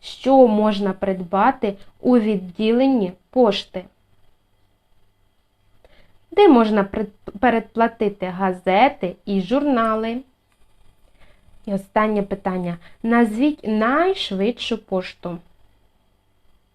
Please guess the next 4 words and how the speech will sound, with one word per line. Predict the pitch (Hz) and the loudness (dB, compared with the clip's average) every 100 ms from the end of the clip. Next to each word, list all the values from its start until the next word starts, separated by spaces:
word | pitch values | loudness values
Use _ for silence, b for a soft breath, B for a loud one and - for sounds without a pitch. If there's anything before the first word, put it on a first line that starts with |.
| _ _ _ _ _ _ _ _ b b b | _ _ _ _ _ _ _ _ b b b
Діти, | 196 220 208 175 180 - B B | -2 -2 -2 -6 -10 -18 B B
а | 214 | -6
тепер | 214 262 226 196 - | -4 -2 0 -2 -2
поверніться | - 226 262 285 240 196 196 _ 185 | -2 2 2 2 2 -2 -4 _ -8